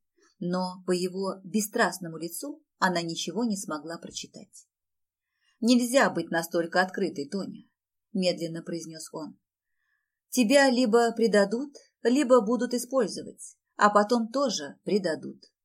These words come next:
И, насколько я понимаю, все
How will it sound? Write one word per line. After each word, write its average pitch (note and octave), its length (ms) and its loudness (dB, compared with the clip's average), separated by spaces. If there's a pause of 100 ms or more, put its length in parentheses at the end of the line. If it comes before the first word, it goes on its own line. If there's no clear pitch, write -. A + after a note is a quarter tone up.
(360)
И, A3+ 120 2
насколько A3+ 540 4
я G#3+ 180 4
понимаю, G3+ 720 -2 (180)
все - 300 2